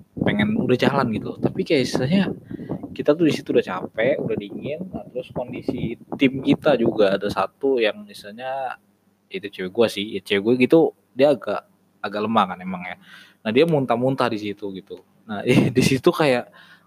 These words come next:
waduh, ini gimana, karena kita udah nggak bisa kejar juga, kita pengen ke puncak padahal kan ya, tapi tetap akhirnya kita ke puncak. Nah, jadi pada waktu saat, saat pos lima dan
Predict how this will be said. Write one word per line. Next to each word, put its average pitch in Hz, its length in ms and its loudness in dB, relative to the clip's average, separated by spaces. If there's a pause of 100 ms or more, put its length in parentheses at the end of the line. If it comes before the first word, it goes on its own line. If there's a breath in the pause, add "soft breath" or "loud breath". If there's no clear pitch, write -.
(100)
waduh, 117 320 2
ini 117 240 -4
gimana, 104 400 -4
karena 98 320 -2
kita - 240 -10
udah 98 360 -6
nggak 98 200 -4
bisa 95 160 -10
kejar 101 480 -6
juga, 147 480 2 (240)
kita - 280 -8
pengen - 320 0
ke - 120 -12
puncak - 400 0
padahal 92 320 2
kan 123 240 0
ya, - 80 0
tapi 113 240 0
tetap - 320 -2
akhirnya 117 320 -2
kita - 220 0 (100)
ke - 160 -4
puncak. - 300 -8 (600 loud breath)
Nah, 127 180 0 (880 loud breath)
jadi 156 320 4
pada 147 240 4
waktu 117 400 4
saat, - 240 -8
saat 123 220 2 (100)
pos - 240 -2
lima 160 480 6
dan 110 460 -4